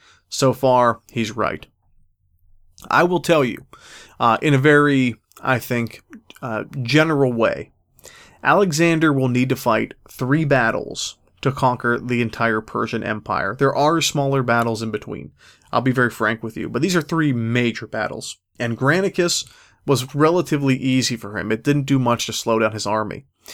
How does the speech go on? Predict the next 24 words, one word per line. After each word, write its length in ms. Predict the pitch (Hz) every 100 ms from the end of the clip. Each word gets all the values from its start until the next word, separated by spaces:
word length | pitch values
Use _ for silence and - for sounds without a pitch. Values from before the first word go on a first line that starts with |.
| - - -
Now, 100 | 131
one 180 | 131 202
of 60 | 254
the 60 |
things 240 | 214 202 160
you 60 |
have 100 | 170
to 80 | 151
get 100 | 135
used 300 | 127 143 -
to 100 | 131
when 100 | 120
you 80 | 110
deal 260 | 110 127 123
with 260 | 120 -
Persian 540 | - 139 143 131 139 120
emperors 680 | 123 127 120 123 120 120
and 160 | 107 104
Persian 360 | - 135 127 120
armies 500 | 117 120 117 117 113
in 60 |
the 140 | 113 110
ancient 280 | 113 - 131
world 380 | 117 113 -